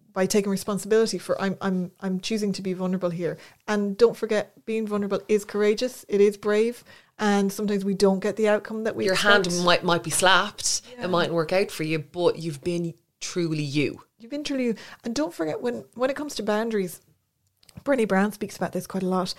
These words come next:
Speaker 1: She says that you must have boundaries with your, with vulnerability. You know, so for you to openly share and pour your whole heart and soul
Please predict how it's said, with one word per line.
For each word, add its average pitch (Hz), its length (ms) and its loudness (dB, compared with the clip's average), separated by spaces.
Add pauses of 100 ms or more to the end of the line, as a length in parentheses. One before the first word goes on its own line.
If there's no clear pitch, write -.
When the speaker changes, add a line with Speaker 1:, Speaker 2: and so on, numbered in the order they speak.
(240)
Speaker 1:
She - 160 -4
says 208 240 4
that - 180 -2
you 208 140 -10
must 240 300 -8
have 226 180 -8
boundaries 196 600 -2
with 196 220 2
your, 185 160 -6
with 185 200 -10
vulnerability. 175 680 -4 (260)
You 208 100 -2
know, 190 140 2
so 196 180 0
for 208 160 -4
you 233 220 0
to - 220 0 (160)
openly 202 460 2
share 175 400 4
and 165 260 -4
pour 190 240 -2
your 175 180 -2
whole 220 600 4
heart 170 580 -6
and 175 160 -6
soul 175 460 0